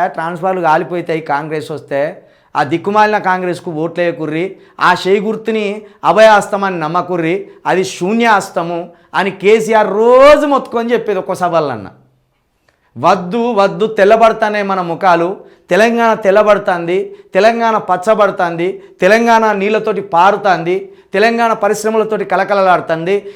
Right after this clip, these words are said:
తెలంగాణ, ఆ, ప్రజల చేతుల్లో పైసలు ఉంటున్నాయి, తెలంగాణ భూముల రేట్లు పెరిగినాయి,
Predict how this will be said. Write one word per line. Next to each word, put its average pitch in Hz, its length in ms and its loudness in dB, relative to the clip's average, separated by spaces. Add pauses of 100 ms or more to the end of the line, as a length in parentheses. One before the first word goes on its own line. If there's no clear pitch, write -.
(120)
తెలంగాణ, 233 600 2 (220)
ఆ, 196 180 6
ప్రజల 208 360 0 (100)
చేతుల్లో 208 340 -2
పైసలు 190 460 -2
ఉంటున్నాయి, 180 500 -4 (200)
తెలంగాణ 240 400 4
భూముల 220 460 4 (260)
రేట్లు 202 380 2
పెరిగినాయి, 185 500 -2